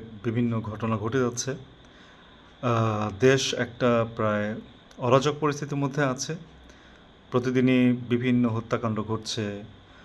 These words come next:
সাংবাদিকদেরকে অপদস্থ করা হচ্ছে, আবার শিক্ষাঙ্গনগুলো, আম, একটা নাজুক পরিস্থিতির মধ্যে চলে যাচ্ছে।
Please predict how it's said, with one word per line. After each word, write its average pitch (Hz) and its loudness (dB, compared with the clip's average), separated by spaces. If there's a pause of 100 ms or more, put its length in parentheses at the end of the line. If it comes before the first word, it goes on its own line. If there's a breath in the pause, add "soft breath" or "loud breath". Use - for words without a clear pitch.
(380 loud breath)
সাংবাদিকদেরকে 110 0
অপদস্থ 113 -2
করা 113 -2
হচ্ছে, 101 -8
আবার 104 -6
শিক্ষাঙ্গনগুলো, 139 -2 (840 loud breath)
আম, 113 4 (340)
একটা 117 2 (840)
নাজুক 127 2
পরিস্থিতির 135 -2
মধ্যে 107 -4
চলে 98 -8
যাচ্ছে। - -12